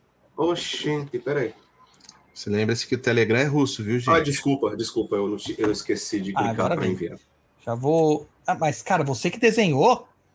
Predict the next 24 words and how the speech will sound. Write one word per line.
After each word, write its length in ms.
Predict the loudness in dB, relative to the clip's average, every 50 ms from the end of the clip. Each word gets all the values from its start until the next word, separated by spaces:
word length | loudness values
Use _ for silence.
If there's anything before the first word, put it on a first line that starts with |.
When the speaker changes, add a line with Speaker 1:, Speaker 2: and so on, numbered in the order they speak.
| -8
Speaker 3:
Ah, 80 | -6 -2
não, 120 | -2 -2 0
mas 160 | 0 -2 0
aí 160 | 2 2 4
é 40 | 4
um 100 | 2 2
outro 280 | 0 0 0 0 0 2
nível 260 | 2 2 4 2 2
de 80 | 0 0
caderno 440 | -2 0 2 2 0 0 0 -2
mágico, 480 | -2 -2 -2 -2 -2 -6 -10 -16 -12 -8
mano. 240 | -6 -6 -4 -2 0
Speaker 1:
Douglas, 280 | 0 2 4 2 4
eu, 160 | 4 2 2 0
Speaker 3:
Não. 160 | -2 -2 0
Speaker 1:
eu 280 | 2 2 2 0 0
desenho. 460 | 0 0 0 0 2 0 0 0 2 2
<laughs> 1400 | 2 2 4 4 4 4 4 4 4 6 6 6 6 6 6 6 6 4 6 6 6 6 6 4 2 2 2 2 4 6
Esse 200 | 6 6 6 6
é 40 |
o 40 | 6
meu 120 | 6 6 6
trabalho 460 | 6 4 6 6 6 6 8 6 6
real. 460 | 6 6 6 6 6 4 4 2 2